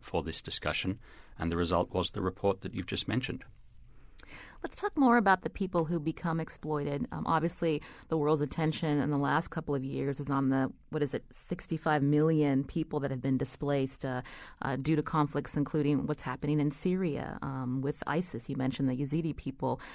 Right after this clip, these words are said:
Speaker 2: that are being victimized, uh, Boko Haram in Nigeria. Um, can you t-, explain to people, uh, again, how they are, these individuals are being trafficked by terrorist organizations such as these?
Speaker 1: Sure.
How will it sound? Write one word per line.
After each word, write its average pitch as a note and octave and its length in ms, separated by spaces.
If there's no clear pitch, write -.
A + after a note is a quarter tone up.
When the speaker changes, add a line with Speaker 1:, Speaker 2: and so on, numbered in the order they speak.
Speaker 2:
that C3+ 140
are C3+ 80
being C3+ 240
victimized, C3+ 800
uh, C#3 180
Boko C#3 300
Haram D#3+ 540
in C#3+ 100
Nigeria. D3+ 600
Um, A3 140
can B3+ 140
you C4 100
t-, C4 240
explain C#4 380
to C4+ 60
people, G#3+ 500
uh, F3 80
again, F3 280
how F#3+ 520
they E3+ 380
are, D#3+ 120
these F3+ 280
individuals D#3 560
are C#3 60
being D3 240
trafficked F3 640
by E3 280
terrorist C#3 420
organizations C3+ 580
such - 200
as C#3 80
these? - 320
Speaker 1:
Sure. G2+ 480